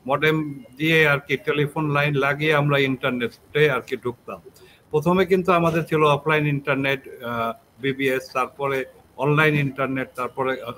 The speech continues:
ব্রডব্যান্ড ছিয়ানব্বই, দুই হাজার এই সময়গুলো আসলো। তারপরে তো মোবাইল ফোন এবং পরে হচ্ছে স্মার্টফোন। যে কোনো পেশাতেই, মানে আমরা যে digital বাংলাদেশের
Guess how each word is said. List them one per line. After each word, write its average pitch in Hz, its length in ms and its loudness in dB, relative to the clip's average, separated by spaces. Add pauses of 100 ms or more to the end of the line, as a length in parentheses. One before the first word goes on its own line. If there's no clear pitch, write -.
ব্রডব্যান্ড 123 520 -2
ছিয়ানব্বই, 131 540 -6
দুই 135 220 -6
হাজার 151 320 -6
এই 151 180 -4
সময়গুলো 127 460 -8
আসলো। 107 340 -10 (480)
তারপরে 165 420 0
তো 170 240 0 (200)
মোবাইল 139 340 0
ফোন 151 340 -2 (420)
এবং 127 340 -4
পরে 147 240 2
হচ্ছে 143 300 -2
স্মার্টফোন। 139 520 -4 (1120)
যে 139 140 -2
কোনো 175 260 0
পেশাতেই, 143 600 -2 (100)
মানে 104 240 -10
আমরা 117 240 -4
যে 135 140 -6
digital 123 420 -6
বাংলাদেশের 120 520 -8